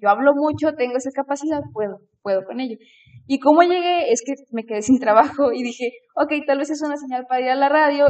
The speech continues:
y le hablé a, a Ricardo Guajardo, en ese entonces él era locutor de, de ahí donde estoy, de la noventa y siete punto siete, y le dije, "Oye, ¿no tendrán por ahí un espacio para un locutor extra?". Y dijo, "Ah,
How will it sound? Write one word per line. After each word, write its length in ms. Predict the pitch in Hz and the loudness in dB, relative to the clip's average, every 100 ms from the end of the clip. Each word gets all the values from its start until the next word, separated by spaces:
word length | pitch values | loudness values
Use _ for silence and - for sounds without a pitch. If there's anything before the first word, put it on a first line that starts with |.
| - | 2
y 100 | 240 | -2
le 80 | 220 | 0
hablé 380 | 208 214 214 | 0 -4 -2
a, 540 | 220 233 233 - 196 196 | -2 -2 -4 -4 -2 -2
a 40 | |
Ricardo 420 | 196 190 208 208 233 | -4 -2 -2 -2 -4
Guajardo, 460 | 247 277 277 254 | -4 0 0 0
en 80 | 240 | -6
ese 140 | 202 226 | -8 -12
entonces 340 | 214 208 208 | -12 -14 -12
él 120 | 220 208 | -8 -2
era 160 | 208 | -2
locutor 460 | 214 208 196 196 196 | -2 -8 -8 -6 -6
de, 300 | 202 202 190 | -8 -8 -8
de 140 | 175 170 | -6 -8
ahí 100 | 185 | -8
donde 180 | 220 233 | -8 -8
estoy, 260 | - 285 320 | 0 0 0
de 60 | |
la 100 | 240 214 | -2 -2
noventa 260 | 202 202 | -6 -10
y 40 | 196 | -14
siete 220 | 214 233 | -12 -12
punto 260 | 233 247 254 | -8 -6 -6
siete, 440 | 277 269 330 - _ _ _ - | -6 -6 -8 -10 _ _ _ -2
y 60 | 269 | 0
le 60 | |
dije, 180 | 294 330 | 2 0
"Oye, 180 | 320 339 | 0 -2
¿no 120 | 339 | -4
tendrán 300 | 349 359 370 | -4 -2 -2
por 100 | 370 | -2
ahí 300 | 349 311 311 | -4 -4 -8
un 140 | 311 311 | -10 -12
espacio 580 | - 262 247 269 277 277 | -2 0 0 -2 -8 -6
para 160 | 240 | -8
un 80 | 240 | -8
locutor 340 | 247 262 254 269 | -12 -10 -4 -2
extra?". 320 | 277 - 269 | -4 -8 -8
Y 40 | 262 | -8
dijo, 140 | 269 | -2
"Ah, 100 | 320 | -2